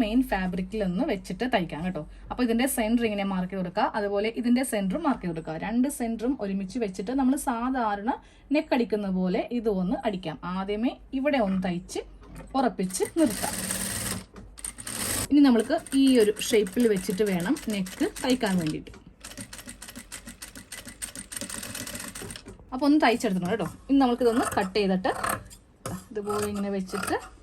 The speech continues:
ഈ ഒരു ഷേപ്പ് അനുസരിച്ചിട്ടൊന്ന് കട്ട് ചെയ്തങ്ങ് കൊടുക്കണം. എന്നിട്ട് ചെറിയ ചെറിയ കട്ടിങ്ങും കൂടി ഒന്ന് ചെയ്ത് കൊടുക്കാം കേട്ടോ. ഈ ഓരോ എഡ്ജിലും നല്ല ഷേപ്പിൽ കിട്ടാൻ വേണ്ടിയിട്ട് ദാ ഇങ്ങനെ അവിടെ അവിടെ അടുപ്പിച്ചടുപ്പിച്ച് ഇങ്ങനെ കട്ടിങ്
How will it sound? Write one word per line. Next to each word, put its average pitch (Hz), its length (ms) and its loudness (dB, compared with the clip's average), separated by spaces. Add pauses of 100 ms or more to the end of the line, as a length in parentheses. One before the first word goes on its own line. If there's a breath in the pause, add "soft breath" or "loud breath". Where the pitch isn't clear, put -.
(140)
ഈ - 20 -6 (140)
ഒരു 233 160 2
ഷേപ്പ് 196 320 -2
അനുസരിച്ചിട്ടൊന്ന് 196 720 -2 (120)
കട്ട് 185 220 -4
ചെയ്തങ്ങ് 180 340 0 (140)
കൊടുക്കണം. - 340 -6 (1000)
എന്നിട്ട് 302 300 -8
ചെറിയ 277 220 2
ചെറിയ 262 240 4
കട്ടിങ്ങും 233 380 -2
കൂടി 202 160 -2
ഒന്ന് 233 160 0
ചെയ്ത് 214 120 2
കൊടുക്കാം 170 220 -2
കേട്ടോ. 175 80 -2 (120)
ഈ 220 40 -2 (140)
ഓരോ 208 200 2 (440)
എഡ്ജിലും 196 440 2 (340 loud breath)
നല്ല 196 180 4 (100)
ഷേപ്പിൽ 196 400 0
കിട്ടാൻ 208 240 -2 (100)
വേണ്ടിയിട്ട് 190 340 2 (100)
ദാ 180 80 0 (480)
ഇങ്ങനെ 202 240 0 (180)
അവിടെ 254 300 2
അവിടെ 196 160 0 (160)
അടുപ്പിച്ചടുപ്പിച്ച് 208 880 -2 (180)
ഇങ്ങനെ 202 220 -2 (140)
കട്ടിങ് 202 400 -2